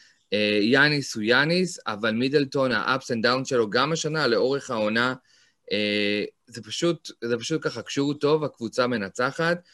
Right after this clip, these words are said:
והוא יהיה כל כך קריטי בסדרה נגד מיאמי, ברמה שאם הוא לא יהיה טוב, ואני כן חושב שאנחנו הולכים לסדרה של שבעה משחקים כבר בסיבוב הראשון, אם הוא לא יהיה טוב במשחק שבע, העונה של הבקס נגמרה.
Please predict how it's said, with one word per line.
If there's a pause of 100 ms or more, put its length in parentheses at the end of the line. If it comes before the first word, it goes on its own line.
(400)
והוא
יהיה
כל (200)
כך
קריטי
בסדרה
נגד
מיאמי, (320)
ברמה
שאם
הוא
לא
יהיה
טוב,
ואני
כן
חושב
שאנחנו
הולכים (160)
לסדרה
של
שבעה
משחקים (320)
כבר
בסיבוב
הראשון,
אם
הוא
לא
יהיה
טוב
במשחק
שבע, (320)
העונה
של
הבקס
נגמרה.